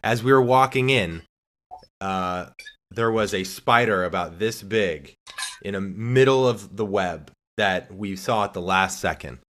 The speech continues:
and we almost went headfirst in it too. And I have always thought that these crabs are, like, humongous spiders with eyes above their head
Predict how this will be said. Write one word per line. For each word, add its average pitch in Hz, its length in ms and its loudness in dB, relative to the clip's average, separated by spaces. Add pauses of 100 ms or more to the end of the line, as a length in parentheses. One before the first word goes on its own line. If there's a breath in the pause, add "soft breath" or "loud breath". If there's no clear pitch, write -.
(240 loud breath)
and 104 200 0
we 107 120 2
almost 104 300 0
went 90 140 -4
headfirst 90 520 -4
in 71 60 -12
it 60 160 -16
too. 71 180 -12 (220)
And 101 400 -2
I 123 180 8
have 156 160 6
always 101 240 2
thought 90 260 0
that 98 140 -4
these 104 200 -6
crabs 95 680 -2 (540)
are, 131 180 2
like, 117 220 0
humongous 143 540 0
spiders 104 540 2
with 95 180 -2
eyes 107 340 2
above 101 300 -2
their 113 160 -2
head 87 400 -6